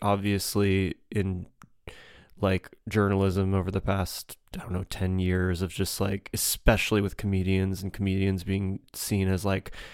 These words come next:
prophets and <laughs> philosophers and, like, are, like, truth tellers, you know? It's like, there, there's, uh,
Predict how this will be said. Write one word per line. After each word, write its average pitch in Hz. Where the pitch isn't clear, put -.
prophets -
and 104
<laughs> -
philosophers 107
and, 127
like, -
are, 107
like, 95
truth -
tellers, 113
you 131
know? 107
It's 107
like, 107
there, 123
there's, 117
uh, -